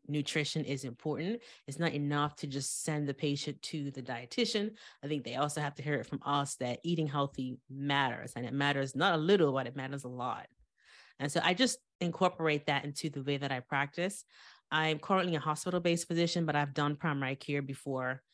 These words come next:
And so with whichever setting that I'm in,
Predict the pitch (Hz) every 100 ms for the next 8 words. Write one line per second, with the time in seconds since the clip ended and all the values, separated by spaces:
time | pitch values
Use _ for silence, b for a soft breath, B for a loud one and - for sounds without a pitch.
0 | b b _ 139 139 135 131 127 - 143
1 | - _ _ - 156 185 180 - - -
2 | - - _ 147 175 180 190 196 - 170
3 | 160 170 165 151 135 131 160 143 135 139